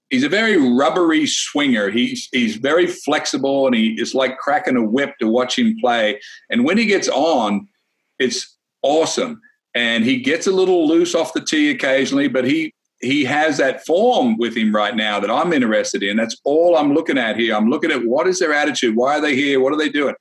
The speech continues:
He's got next year in the bag. Let's ride out this little bit of good form. Let's get some Christmas bonus money right here.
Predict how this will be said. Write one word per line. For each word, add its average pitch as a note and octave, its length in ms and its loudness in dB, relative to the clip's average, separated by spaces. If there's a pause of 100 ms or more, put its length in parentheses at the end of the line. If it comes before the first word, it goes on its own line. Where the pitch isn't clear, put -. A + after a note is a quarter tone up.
(240)
He's B2+ 180 -2
got - 280 0
next - 280 -2
year D3 260 2
in C#3 140 0
the A#2 80 -2
bag. E3 480 0 (360)
Let's C3 220 -4
ride B2+ 500 0
out C#3+ 360 0
this B2+ 200 -4
little C3 220 0
bit C#3+ 140 0
of C3+ 100 0
good C#3+ 180 0
form. C3+ 360 2
Let's C3 200 -2
get D3 200 -4
some C#3 180 0
Christmas D3+ 480 -4
bonus E3 480 0
money A#2+ 300 2
right A#2+ 340 0
here. C3+ 380 0